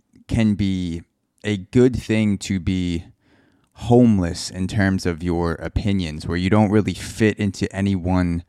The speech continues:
group or niche or political party, whatever, whatever it is. And so being homeless in an opinionated sense can be a huge positive,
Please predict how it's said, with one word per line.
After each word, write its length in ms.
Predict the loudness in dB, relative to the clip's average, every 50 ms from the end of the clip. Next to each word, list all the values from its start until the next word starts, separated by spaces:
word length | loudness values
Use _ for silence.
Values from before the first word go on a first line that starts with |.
| _ -20 -20 -20 _ _ _ _
group 560 | -8 -6 -2 2 4 4 4 4 2 0 -4 -4 -4 _ _
or 240 | 0 2 2 4 2
niche 560 | 2 0 0 0 0 0 0 -2 -4 -6 -8 -8
or 340 | -4 -2 -2 -2 -2 -4 -6 _ _ -4
political 460 | -2 0 0 0 0 0 0 -2 -2
party, 640 | 0 2 4 4 4 4 4 2 2 0 -2 -2 -6 -10 -16 _ _ _ _ _ _ _ _ _ _ _ -8
whatever, 720 | -2 2 4 4 6 4 4 4 4 4 4 2 0 -4 -6
whatever 460 | -4 0 2 4 4 4 4 4 4
it 80 | 4 4
is. 320 | 2 0 -2 -6 -10 -6 -4
And 140 | -2 0 2
so 180 | 4 4 2
being 360 | 2 2 0 0 2 2 0
homeless 720 | 2 2 2 4 4 2 2 2 0 -2 -4 -6 -8 -8 -10 -14 _ _ _ _ _ _ _ _ _ _
in 360 | 2 2 4 2 2 -2 -6 -8
an 160 | -4 -2 0
opinionated 840 | 0 0 0 0 0 0 0 2 0 0 0 0 -2 -4 -4 -6 -4
sense 440 | 0 2 2 2 2 0 -2 -6
can 200 | -6 -4 -2 0
be 180 | 0 0 0 0
a 20 |
huge 360 | -2 -2 -4 -4 -4 -4 -2 -2
positive, 680 | 0 2 2 2 2 0 -6 -10 -12 -14 -16 -20 -20